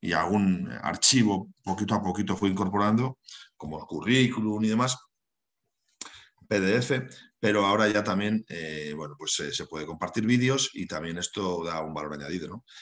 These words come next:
Y evidentemente también se podrá compartir documentos, como ya se viene compartiendo de PowerPoint y, y P D F, ¿no? LinkedIn Stories, que también es otra de las novedades, que en el ordenador de mesa, en la computadora de mesa,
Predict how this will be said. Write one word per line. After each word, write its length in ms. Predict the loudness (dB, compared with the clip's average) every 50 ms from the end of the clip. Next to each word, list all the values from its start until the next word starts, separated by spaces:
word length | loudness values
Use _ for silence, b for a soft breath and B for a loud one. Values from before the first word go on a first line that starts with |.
| B B B B
Y 320 | _ 2 4 6 6 6 6
evidentemente 720 | 6 4 4 4 2 2 2 2 2 2 0 0 -2 -2
también 220 | -2 -2 -4 -4
se 100 | -6 -6
podrá 240 | -8 -8 -8 -8 -8
compartir 380 | -10 -10 -12 -12 -10 -10 -10 -10
documentos, 640 | -10 -10 -10 -8 -6 -8 -6 -6 -6 -8 -8 -8
como 240 | -10 -12 -12 -10 -10
ya 100 | -6 -6
se 140 | -6 -6 -6
viene 180 | -8 -10 -10
compartiendo 580 | -12 -12 -12 -12 -12 -10 -10 -10 -10 -8 -8 -8
de 120 | -8 -10
PowerPoint 640 | -6 -4 -2 -2 -2 -4 -6 -8 -6 -6 -6 -6 -10
y, 180 | -12 -14 -16 -14
y 120 | -14 -16 -10
P 160 | -8 -8 -8
D 120 | -6 -6
F, 200 | -8 -10 -12 -14 -16
¿no? 180 | -18 -20 -20 _ _ B B B B B B B B B B B
LinkedIn 460 | -2 2 4 4 4 4 4 4 4
Stories, 680 | 4 4 4 4 4 4 6 6 6 6 4 4 0 -6 _ _ _
que 100 | -2 2
también 300 | 2 4 4 4 4 4
es 100 | 4 4
otra 300 | 4 4 4 4 2 2
de 40 | 2
las 140 | 0 0 2
novedades, 720 | 2 0 2 2 2 4 4 4 2 2 0 -4 -6 _ _
que 200 | 2 4 4 4
en 120 | 4 4
el 100 | 4 2
ordenador 460 | 2 0 0 0 0 2 2 0 0 0
de 80 | 0
mesa, 420 | 0 0 0 2 2 2 0 0 0
en 160 | -4 -4 -4
la 120 | -4 -4 -4
computadora 640 | -4 -4 -4 -4 -6 -2 0 0 2 4 4 2 2
de 60 | 2
mesa, 360 | 2 0 0 0 0 -2 -2